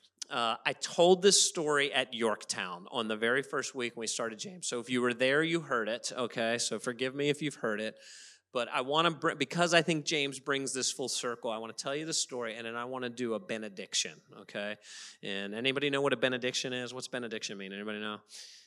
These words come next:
It's, it's a, it's a bl-, it, how many of y'all old school church people, and you remember they benedicted every week, right? Okay, the word benediction means blessing, and so I wanna speak a blessing over you, and then we're gonna close with singing,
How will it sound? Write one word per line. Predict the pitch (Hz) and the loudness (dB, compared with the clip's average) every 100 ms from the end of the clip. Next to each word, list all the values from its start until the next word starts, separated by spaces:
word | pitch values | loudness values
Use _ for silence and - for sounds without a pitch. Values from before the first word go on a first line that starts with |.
| _ _ | _ _
It's, | - - - | -16 -14 -14
it's | 110 - | -8 -4
a, | 151 | -2
it's | 143 - | -2 0
a | 123 | 0
bl-, | 107 123 - | 0 -6 -2
it, | 135 127 131 | -4 -2 -4
how | 139 185 | 6 8
many | 247 220 | 10 10
of | |
y'all | 185 170 - | 10 8 8
old | 175 175 170 | 8 8 6
school | - 147 | 2 2
church | - 143 - | 4 2 2
people, | 143 113 107 | -2 0 2
and | 110 | 4
you | 135 | 8
remember | 143 139 | 8 8
they | 123 143 | 8 6
benedicted | 123 - 165 175 156 156 - 135 | 6 8 8 8 8 6 8 8
every | 135 139 | 8 8
week, | 131 123 92 131 | 8 8 6 6
right? | 120 127 | 6 8
Okay, | 131 139 131 | 8 8 6
the | 123 151 | 4 12
word | 165 196 | 12 12
benediction | 202 185 180 196 156 | 12 10 8 6 6
means | 139 120 | 4 4
blessing, | 123 123 123 - 110 | 4 6 6 4 2
and | 107 | 2
so | 139 | 2
I | |
wanna | 131 151 | 4 4
speak | 160 - 160 | 4 4 4
a | 151 | 2
blessing | 123 127 - 156 | 2 2 2 2
over | 156 170 180 | 2 4 4
you, | 180 180 180 - - | 4 4 0 -10 -6
and | 127 | -2
then | 123 | 0
we're | 127 | -2
gonna | 117 | -2
close | 123 110 110 | -2 -2 -2
with | |
singing, | - 110 95 92 | -4 -4 -6 -10